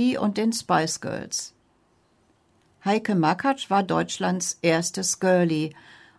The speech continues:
und weil der Sender Viva meine Religion war, wurde sie meine Göttin.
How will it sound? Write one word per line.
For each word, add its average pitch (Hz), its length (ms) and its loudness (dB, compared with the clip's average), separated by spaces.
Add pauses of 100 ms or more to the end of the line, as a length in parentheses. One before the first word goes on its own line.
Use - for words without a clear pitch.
(100)
und 196 140 2
weil 208 140 6
der 220 140 4
Sender 226 460 6
Viva 208 460 4
meine 170 380 4
Religion 190 600 4
war, 175 380 4
wurde 185 360 -2
sie 180 340 -2
meine 196 300 2
Göttin. 160 540 -6